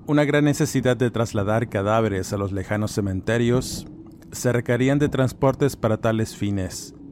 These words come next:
a veces de una forma discreta cuando la gente moría en sus hogares. No era extraño escuchar el andar de las carretas que recogían los restos. Estas costumbres se volvieron habituales desde el siglo diecisiete. Con el aumento de la población,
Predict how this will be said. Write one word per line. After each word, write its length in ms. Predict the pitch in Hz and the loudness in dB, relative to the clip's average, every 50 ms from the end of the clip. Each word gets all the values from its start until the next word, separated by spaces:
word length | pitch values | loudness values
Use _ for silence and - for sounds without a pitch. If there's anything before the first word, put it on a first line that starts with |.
| - - - - - - - - - | -18 -18 -18 -18 -18 -18 -18 -12 -6
a 100 | - 117 | -4 0
veces 520 | 120 139 156 143 - 147 143 135 - - - 143 | 2 2 2 2 2 2 2 2 0 -4 -6 -2
de 100 | 117 127 | 0 2
una 160 | 120 123 127 | 2 2 2
forma 320 | 127 - 131 117 113 120 117 | 2 2 2 2 2 2 0
discreta 640 | 104 107 101 - - - 120 123 127 - 113 104 | 0 -2 -6 -4 -2 0 0 0 2 2 0 0
cuando 240 | - 104 101 92 92 | 0 0 -2 0 -2
la 100 | 92 95 | -4 -4
gente 340 | 95 - 113 107 104 - 107 | -4 -4 -4 -4 -2 -2 -2
moría 340 | 101 98 95 101 101 98 98 | -2 -2 -2 -2 -2 -2 -4
en 40 | |
sus 240 | 95 - 104 92 95 | -4 -6 -8 -6 -6
hogares. 640 | 95 95 92 95 95 101 107 104 - - - - - - - - - - - - - - - | -4 -4 -2 -2 -2 -2 -2 -4 -6 -8 -10 -12 -16 -20 -20 -20 -20 -20 -20 -20 -20 -16 -10
No 60 | - 107 | -6 -4
era 100 | 98 110 | -4 -4
extraño 380 | - - - 131 127 131 127 | -4 -4 -2 0 2 2 2
escuchar 480 | 127 - - - 113 - - 135 131 127 | 0 0 -2 -4 -4 -2 0 2 2 2
el 140 | 123 110 107 | 2 0 0
andar 320 | 104 107 101 113 107 110 | 0 0 0 0 2 2
de 80 | 107 104 | 0 0
las 180 | 101 95 - | -2 -4 -4
carretas 500 | - 104 98 98 110 113 - 123 110 - | -4 -4 -2 0 -2 -2 0 -2 -4 -2
que 120 | - 110 98 | -2 -4 -4
recogían 480 | 95 90 - 92 87 - 101 95 98 | -2 -4 -4 -4 -4 -4 -4 -4 -2
los 140 | 95 92 85 | -4 -4 -6
restos. 680 | 95 95 104 104 - - - 87 87 - - - - - - - - - - - - - - - - | -4 -4 -4 -4 -4 -6 -6 -6 -6 -8 -10 -14 -16 -18 -20 -20 -20 -20 -20 -20 -20 -20 -18 -12 -10
Estas 240 | 131 - 165 147 - | -4 -2 -2 0 0
costumbres 480 | 151 139 - - 156 147 147 151 143 | 0 -2 0 2 2 4 4 2 2
se 80 | - 147 | 2 2
volvieron 400 | 131 123 113 113 120 123 127 131 | 2 2 2 4 2 2 4 2
habituales 640 | 127 117 110 104 - 123 117 120 120 117 117 107 | 2 0 0 0 2 2 4 4 4 2 0 0
desde 180 | 98 95 98 101 | -2 -4 -4 -4
el 120 | 98 95 | -4 -2
siglo 280 | - - 113 107 113 104 | -2 -2 0 2 0 0
diecisiete. 760 | 104 104 98 - 92 - - - 98 92 87 - 101 107 - - - - - - - - - - - - - | 0 -2 -4 -4 -6 -6 -4 -4 -2 -2 -2 -2 -4 -4 -4 -6 -12 -20 -20 -20 -20 -20 -20 -20 -20 -20 -10
Con 180 | - - 104 104 | -6 -4 -2 -2
el 120 | 104 104 | 0 0
aumento 340 | 101 98 104 113 117 113 120 | 0 0 0 0 0 2 2
de 120 | 113 113 110 | 2 2 2
la 100 | 107 98 | 0 0
población, 680 | 110 107 101 101 101 98 - - 123 120 123 127 123 | 0 0 0 0 -2 -2 -2 0 0 2 2 0 -2